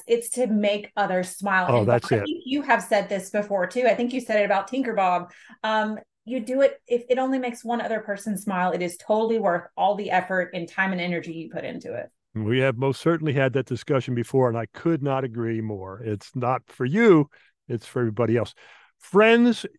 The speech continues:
Speaker 2: you have done a marvelous job of conveying the excitement, the thrill,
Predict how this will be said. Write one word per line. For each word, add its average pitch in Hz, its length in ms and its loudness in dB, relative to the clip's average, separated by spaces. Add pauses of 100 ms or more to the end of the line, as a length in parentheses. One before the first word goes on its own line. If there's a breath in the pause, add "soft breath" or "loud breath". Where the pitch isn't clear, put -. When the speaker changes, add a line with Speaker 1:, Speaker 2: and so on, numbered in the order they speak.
Speaker 2:
you 196 300 0
have 147 260 0
done 147 280 0 (100)
a 135 200 0
marvelous 135 960 2
job 117 400 -4 (540)
of 113 300 -4
conveying 135 600 2
the 123 120 -2
excitement, 156 800 -2
the 120 120 -6
thrill, 151 760 0